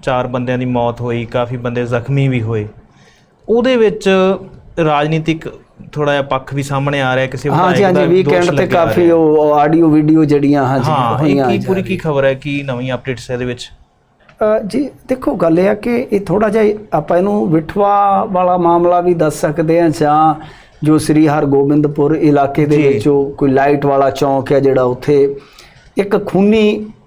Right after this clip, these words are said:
Speaker 2: ਭੇੜ ਹੋਇਆ,
Speaker 1: ਬਿਲਕੁਲ,
Speaker 2: ਜਿਹਦੇ 'ਚ
Speaker 1: ਬਿਲਕੁਲ।
Speaker 2: ਦੇਖੋ, ਅਨਫੋਰਚੂਨੇਟਲੀ ਦੋ ਉੱਧਰੋਂ ਬੰਦੇ ਮਰੇ, ਦੋ
Speaker 1: ਜੀ,
Speaker 2: ਉੱਧਰੋਂ
Speaker 1: ਜੀ,
Speaker 2: ਮਰੇ।
Speaker 1: ਜੀ, ਜੀ।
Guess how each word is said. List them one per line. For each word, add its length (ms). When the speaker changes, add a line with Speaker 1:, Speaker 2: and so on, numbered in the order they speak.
Speaker 2:
ਭੇੜ 260
ਹੋਇਆ, 280
Speaker 1:
ਬਿਲਕੁਲ, 520
Speaker 2:
ਜਿਹਦੇ 260
'ਚ 40
Speaker 1:
ਬਿਲਕੁਲ। 200
Speaker 2:
ਦੇਖੋ, 340
ਅਨਫੋਰਚੂਨੇਟਲੀ 840
ਦੋ 300
ਉੱਧਰੋਂ 260
ਬੰਦੇ 280
ਮਰੇ, 260
ਦੋ 140
Speaker 1:
ਜੀ, 160
Speaker 2:
ਉੱਧਰੋਂ 160
Speaker 1:
ਜੀ, 120
Speaker 2:
ਮਰੇ। 100
Speaker 1:
ਜੀ, 100
ਜੀ। 140